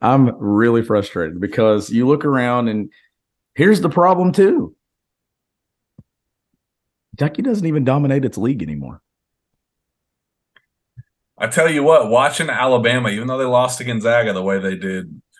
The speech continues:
Speaker 2: watching Brandon Miller shut my ass up was pretty refreshing. I
Speaker 1: Look
Speaker 2: gotta
Speaker 1: at
Speaker 2: be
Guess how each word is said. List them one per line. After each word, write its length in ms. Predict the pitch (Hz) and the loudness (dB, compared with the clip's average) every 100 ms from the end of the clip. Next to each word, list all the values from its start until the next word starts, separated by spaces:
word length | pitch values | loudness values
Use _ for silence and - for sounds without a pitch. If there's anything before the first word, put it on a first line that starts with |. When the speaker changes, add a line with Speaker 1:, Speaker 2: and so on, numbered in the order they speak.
| _ | _
Speaker 2:
watching 460 | 98 110 135 156 113 | 0 0 2 -2 0
Brandon 460 | 110 120 123 113 | 0 0 0 0
Miller 440 | 107 113 107 95 90 | 0 0 -2 -4 -8
shut 500 | - - - 120 101 | -8 -4 2 2 2
my 260 | 113 113 | -2 -2
ass 300 | 110 101 98 | -2 -4 -4
up 340 | 107 104 92 - | 0 0 0 -4
was 160 | 85 | -12
pretty 280 | - 104 101 | -4 -2 -2
refreshing. 540 | 92 87 95 92 - 85 | -4 -6 -4 -4 -4 -6
I 80 | |
Speaker 1:
Look 120 | 82 147 | 0 0
Speaker 2:
gotta 160 | 170 | 0
Speaker 1:
at 60 | |
Speaker 2:
be 100 | - | -4